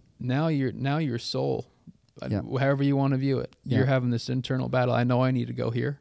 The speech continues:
Speaker 2: Yep.
Speaker 1: But it's uncomfortable. The
Speaker 2: It's
Speaker 1: ego's saying,
Speaker 2: uncomfortable.
Speaker 1: "I, I need to come back over
Speaker 2: No,
Speaker 1: here where,
Speaker 2: come back.
Speaker 1: where we're delusional."
Speaker 2: Yeah.
Speaker 1: And now you're
Speaker 2: Yeah.
Speaker 1: fighting this battle in your head. It's,
Speaker 2: Yeah,
Speaker 1: it's,
Speaker 2: it's like,
Speaker 1: it's,
Speaker 2: it's
Speaker 1: it's
Speaker 2: like,
Speaker 1: almost
Speaker 2: it's
Speaker 1: like
Speaker 2: like,
Speaker 1: a
Speaker 2: and,
Speaker 1: split psyche.
Speaker 2: and, and, and, and get it to this point too. Get it to this point where it's like, which wolf do I feed?
Speaker 1: Yeah.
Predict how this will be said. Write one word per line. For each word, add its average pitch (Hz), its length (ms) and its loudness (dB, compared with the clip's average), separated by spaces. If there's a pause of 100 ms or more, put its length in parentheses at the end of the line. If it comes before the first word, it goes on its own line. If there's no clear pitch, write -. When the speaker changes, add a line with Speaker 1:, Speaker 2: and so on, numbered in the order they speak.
Speaker 2:
Yep. 117 260 0 (260)
Speaker 1:
But 120 120 -4
it's - 140 -6
uncomfortable. 120 640 -4
The 117 60 -4
Speaker 2:
It's 127 80 2
Speaker 1:
ego's 123 220 4
saying, 123 160 2
Speaker 2:
uncomfortable. 127 220 -2
Speaker 1:
"I, 135 40 0
I - 20 2
need 135 100 2
to 123 80 0
come 131 180 0
back 123 220 2
over 123 160 2
Speaker 2:
No, 127 60 4
Speaker 1:
here 127 100 4
where, 127 120 2
Speaker 2:
come 120 100 8
back. 113 200 2
Speaker 1:
where 127 200 2
we're 123 160 4
delusional." 123 560 2
Speaker 2:
Yeah. 110 220 2 (280)
Speaker 1:
And 113 120 -2
now 131 120 2
you're 131 200 2
Speaker 2:
Yeah. 113 80 2
Speaker 1:
fighting 120 260 0
this 113 140 -6
battle 117 280 -2
in 117 100 -4
your 113 100 -6
head. 135 120 -2
It's, 123 120 0
Speaker 2:
Yeah, 135 120 6
Speaker 1:
it's, - 120 2
Speaker 2:
it's - 80 4
like, 147 160 6
Speaker 1:
it's, 147 100 2
Speaker 2:
it's 143 100 2
Speaker 1:
it's - 20 -
Speaker 2:
like, - 60 6
Speaker 1:
almost 151 140 6
Speaker 2:
it's 190 120 6
Speaker 1:
like 127 140 6
Speaker 2:
like, 120 80 4
Speaker 1:
a - 40 6
Speaker 2:
and, 160 100 6
Speaker 1:
split 123 120 4
psyche. 139 240 2
Speaker 2:
and, 147 220 4
and, 151 380 4
and, 156 200 4
and 156 140 2
get 170 140 4
it - 100 0
to - 80 -4
this 131 160 2
point 101 280 -2
too. 101 240 0
Get 123 160 2
it 151 80 2
to 127 60 0
this 113 140 0
point 113 220 -2
where 107 160 2
it's - 100 -2
like, 98 160 -2 (160)
which 123 400 0
wolf 113 340 2
do 139 140 2
I 143 120 6
feed? 170 360 0 (220)
Speaker 1:
Yeah. 117 200 0